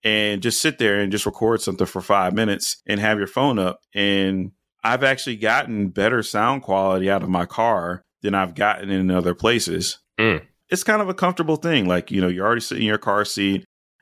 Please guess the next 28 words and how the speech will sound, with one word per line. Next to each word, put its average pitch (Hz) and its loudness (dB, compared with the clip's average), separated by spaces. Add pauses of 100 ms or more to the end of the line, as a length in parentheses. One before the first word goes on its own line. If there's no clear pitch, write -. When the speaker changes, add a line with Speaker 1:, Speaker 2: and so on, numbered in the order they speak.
(100)
Speaker 1:
It's 95 -2
a 101 0
very 113 2
relatable 101 0
thing 107 0
because 90 0 (260)
most 117 0
of 110 0
us - -2
spend 110 -2
our 98 2
time 98 0
inside 90 2
of 82 -6
a 90 -10
car. 92 0
So 85 0 (440)
having 107 2
that 101 2
environment 95 0
there 101 2 (280)
and 87 0
not 92 2
being 95 2
in 95 2
a 90 0
studio 92 2
with 87 -4